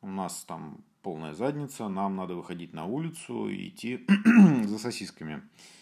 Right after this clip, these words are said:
Ну, хотя очень надеюсь, что больше этого не понадобится нам и вообще. Э, ну, ещё раз спасибо всем, кто вчера пришёл, кто пошёл за сосисками. Это было вообще очень круто. И, я не знаю, видел ли Подольск подобные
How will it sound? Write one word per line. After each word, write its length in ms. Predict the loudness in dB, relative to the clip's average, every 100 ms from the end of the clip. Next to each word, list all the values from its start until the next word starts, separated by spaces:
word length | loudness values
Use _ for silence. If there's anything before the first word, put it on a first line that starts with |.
| _
Ну, 120 | -8 -8
хотя 240 | -6 -6
очень 380 | -4 -4 -4 -8
надеюсь, 300 | -4 -2 -2
что 140 | -4 -8
больше 280 | -6 -6
этого 200 | -8 -8
не 100 | -8 -6
понадобится 640 | 0 0 0 -4 -8 -10
нам 260 | -8 -8 -8
и 340 | -6 -6 -8 -12 -18 -18
вообще. 340 | -16 -12 -12 -12 _ -20 -20 -20 -20 -20 -20 _ -16
Э, 260 | -12 -10 -4
ну, 60 | -2
ещё 200 | 2 0
раз 100 | 0
спасибо 520 | -4 -4 -2 -4 -6 -14
всем, 240 | -10 -8 -8
кто 140 | -10
вчера 240 | -8 -6 -6
пришёл, 580 | -8 -2 2 2 0 -6 _ _ -16
кто 100 | -10
пошёл 260 | -8 -8
за 120 | -10 -12
сосисками. 560 | -14 -10 -10 -6 -6
Это 120 | -6
было 240 | -4 -2 -2
вообще 200 | -4 -8
очень 320 | -8 -8 -10
круто. 400 | -8 -6 -2 -4 -6 -20 -20 -20 _ _ -8
И, 500 | -6 -4 -4 -6 -10 -16 -20 -18 -8
я 100 | -4
не 80 | -4
знаю, 240 | -4 -8 -8
видел 260 | -6 -2 -2
ли 80 | -2
Подольск 600 | -2 0 0 -2 -8 -8
подобные 840 | -6 -2 -2 0 -4 -4 -6 -10